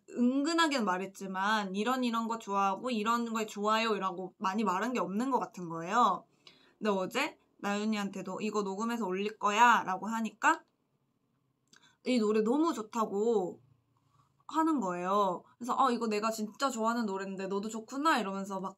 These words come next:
다른 곡도 제가 좋아하는 곡들 추천을 해줬거든요. 막 영화나. 그래서 되게 좋아해서 제 감성이라고 해야 되나? 그런 것들을 많이 제가 보여드리도록 하겠습니다. 그래서 어제 그거 보고 너무 좋다 그래서 제가 좋아하는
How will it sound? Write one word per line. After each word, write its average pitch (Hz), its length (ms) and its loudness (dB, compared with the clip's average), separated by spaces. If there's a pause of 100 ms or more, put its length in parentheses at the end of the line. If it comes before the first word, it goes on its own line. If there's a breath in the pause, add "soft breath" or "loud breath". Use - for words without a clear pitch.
다른 226 300 0
곡도 202 260 -6
제가 180 200 -8
좋아하는 190 360 -6
곡들 - 240 -12
추천을 285 500 -4
해줬거든요. 226 720 -6
막 175 240 -6
영화나. 185 580 -2 (540 loud breath)
그래서 220 180 -8
되게 202 140 -4
좋아해서 202 760 0
제 185 520 -10 (220)
감성이라고 190 1200 -6
해야 202 240 -6
되나? 180 340 -8 (480 soft breath)
그런 180 260 -6
것들을 175 640 -14
많이 170 420 -10
제가 - 180 -20
보여드리도록 - 680 -20
하겠습니다. - 320 -20 (800)
그래서 226 200 -6
어제 190 160 -2
그거 202 160 -4
보고 190 240 -6
너무 196 200 -4
좋다 208 300 -6
그래서 185 500 -4 (400 soft breath)
제가 208 220 -4
좋아하는 196 760 -4